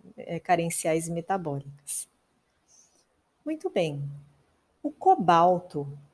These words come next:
então, é parte integrante da vitamina B doze. E vitamina B doze você conhece? Ah,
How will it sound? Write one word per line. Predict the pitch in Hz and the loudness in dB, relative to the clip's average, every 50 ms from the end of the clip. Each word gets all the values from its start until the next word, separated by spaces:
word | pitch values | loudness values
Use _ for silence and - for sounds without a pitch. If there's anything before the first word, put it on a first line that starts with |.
| _ _ _ _ _ _ _ _ _ - | _ _ _ _ _ _ _ _ _ -6
então, | 175 175 165 165 - - 175 180 185 | -4 -4 -4 -4 0 0 2 2 2
é | 175 180 | 0 -2
parte | 180 - - 208 208 208 214 - - - - - | -4 0 2 2 2 2 0 -4 -8 -8 -8 -4
integrante | - 240 302 330 320 - - 302 247 185 180 170 170 165 170 175 175 - 233 | -2 0 0 0 -2 0 0 0 2 2 2 2 2 2 0 -2 -4 -4 -4
da | 214 190 202 190 | 0 0 0 0
vitamina | 175 185 196 - 208 190 185 190 202 208 208 | 0 -2 -4 -2 -2 -2 -2 -2 -2 -2 -2
B | 208 180 180 214 | 0 4 4 4
doze. | 214 190 160 170 165 165 170 170 170 160 147 139 143 147 143 139 139 - - _ _ _ _ _ _ _ _ _ _ _ _ | 4 4 2 2 4 4 4 4 2 2 2 0 -2 -2 -4 -8 -8 -12 -18 _ _ _ _ _ _ _ _ _ _ _ _
E | 220 | -2
vitamina | 214 240 233 233 233 220 214 214 214 | 0 0 0 2 2 2 2 2 2
B | 196 208 202 | 2 2 2
doze | 196 180 165 147 135 147 | 2 0 0 0 -2 -4
você | 147 151 - - 156 | -4 -6 -6 -8 -8
conhece? | - 156 151 156 165 185 233 254 - - - 330 _ _ _ _ _ _ _ _ _ _ | -10 -10 -6 -4 -4 -4 -2 -4 -4 -8 -8 -12 _ _ _ _ _ _ _ _ _ _
Ah, | - 151 151 151 151 151 147 143 | -10 -8 -6 -6 -4 -6 -6 -8